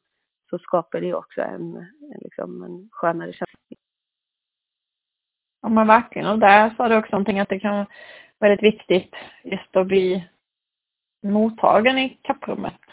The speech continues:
Speaker 2: Att det kommer någon pedagog och möter upp.
Speaker 1: Mm.
Speaker 2: Eh, just förskolan är ju den första upplevelsen av separation från dig oftast. Den dagliga separationen.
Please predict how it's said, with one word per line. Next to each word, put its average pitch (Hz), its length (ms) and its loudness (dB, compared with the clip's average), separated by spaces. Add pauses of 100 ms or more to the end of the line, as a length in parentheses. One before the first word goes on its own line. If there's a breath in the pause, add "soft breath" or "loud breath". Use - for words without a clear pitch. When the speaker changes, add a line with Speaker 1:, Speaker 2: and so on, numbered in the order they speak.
(300 loud breath)
Speaker 2:
Att - 140 -12
det - 60 -10
kommer 170 300 -6
någon 175 320 -8 (120)
pedagog 175 380 -6
och 175 60 -6
möter 175 340 -4
upp. - 240 -8 (760)
Speaker 1:
Mm. 214 300 -4
Speaker 2:
Eh, 190 420 -8
just 196 140 -10 (180)
förskolan 208 580 2
är 233 100 2
ju 208 300 -4 (380)
den 226 140 -4
första - 460 -4
upplevelsen 190 580 -4
av 175 200 0 (560)
separation 175 680 0
från 254 140 -6
dig 190 180 4
oftast. - 400 -6 (960)
Den 175 140 -2
dagliga 180 400 6
separationen. 185 640 -2